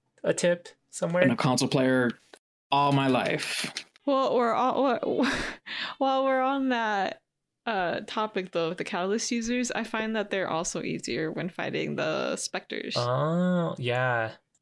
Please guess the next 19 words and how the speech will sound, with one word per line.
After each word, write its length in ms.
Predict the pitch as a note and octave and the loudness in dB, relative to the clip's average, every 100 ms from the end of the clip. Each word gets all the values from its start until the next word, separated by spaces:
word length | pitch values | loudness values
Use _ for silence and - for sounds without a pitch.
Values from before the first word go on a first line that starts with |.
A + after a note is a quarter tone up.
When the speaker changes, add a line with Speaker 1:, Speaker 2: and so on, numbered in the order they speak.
| _ _ _ | _ _ _
Speaker 2:
I 140 | - | -2
hate 320 | C3 - A#2+ B2 | 0 0 0 0
fighting 260 | A#2+ A#2 | 2 4
the 40 | A2+ | 4
Spectres 480 | - B2 A#2+ - - | 2 0 0 0 2
so 240 | - A#2+ | 2 4
much. 520 | A#2+ - A#3 - - B3+ | 2 2 0 -2 -4 0
Speaker 1:
That's 240 | A2+ F#3+ | 0 0
Speaker 3:
I 60 | F#3+ | 0
know. 60 | |
Speaker 1:
probably 500 | G3 A#2+ C#3+ D#3 F3 | 0 0 2 2 4
why 540 | E3 D3 C#3+ C#3+ C3+ - | 2 2 2 2 0 -2
Sucrose 680 | - - B2 - - - - | -4 -4 -4 -6 -6 -6 -4
is 100 | - | -4
so 220 | - G#2+ | -2 -2
good 160 | G2 F#2+ | -4 -6
against 380 | - - - - | -6 -6 -6 -6
them. 100 | - | -2
Speaker 2:
It's, 240 | C#3 - | 0 -2